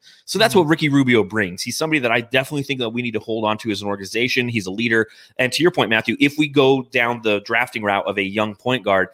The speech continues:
Speaker 1: the perfect guy to sit behind for two seasons, learn from,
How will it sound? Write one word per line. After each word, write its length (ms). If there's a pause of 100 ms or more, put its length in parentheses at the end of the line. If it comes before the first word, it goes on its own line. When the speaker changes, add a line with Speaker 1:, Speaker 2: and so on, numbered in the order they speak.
(260)
Speaker 1:
the 80
perfect 460
guy 260
to 60
sit 240
behind 300
for 80
two 220
seasons, 420
learn 300
from, 320